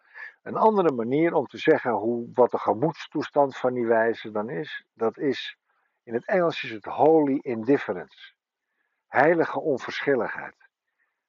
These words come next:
Het heilige is van de betrokkenheid. En de onverschilligheid is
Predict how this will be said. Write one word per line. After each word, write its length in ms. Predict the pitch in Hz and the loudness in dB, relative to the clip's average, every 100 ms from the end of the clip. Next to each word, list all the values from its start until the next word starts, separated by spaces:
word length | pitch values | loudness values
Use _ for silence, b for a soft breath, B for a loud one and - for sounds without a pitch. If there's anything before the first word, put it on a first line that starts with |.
| _ | _
Het 140 | 110 | -4
heilige 560 | 123 170 185 131 - 127 | 2 4 4 2 0 -2
is 140 | - | -2
van 160 | 202 185 | -4 -4
de 100 | 175 | -6
betrokkenheid. 800 | - 131 143 170 160 214 - _ _ _ _ _ _ _ _ _ | -2 0 0 0 -4 -4 -6 _ _ _ _ _ _ _ _ _
En 200 | 123 110 | -6 -4
de 120 | - | -4
onverschilligheid 960 | - 135 120 - 175 185 139 147 143 139 | 0 0 0 -2 0 2 2 2 2 0
is 360 | 143 110 - | -4 -4 -8